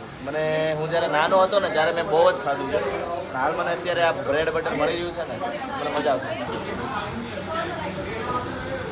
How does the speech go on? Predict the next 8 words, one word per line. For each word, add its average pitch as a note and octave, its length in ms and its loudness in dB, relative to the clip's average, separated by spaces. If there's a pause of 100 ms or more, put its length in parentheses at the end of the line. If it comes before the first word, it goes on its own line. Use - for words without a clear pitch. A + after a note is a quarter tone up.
(1080)
હમ, E3+ 400 0 (1600)
અમેઝિંગ E3 400 0
છે. D3 80 2 (1120)
જ્યારે D#3+ 280 4
બી F#3 120 6
આવો - 120 6
ને, E3+ 160 0
તે D#3+ 80 2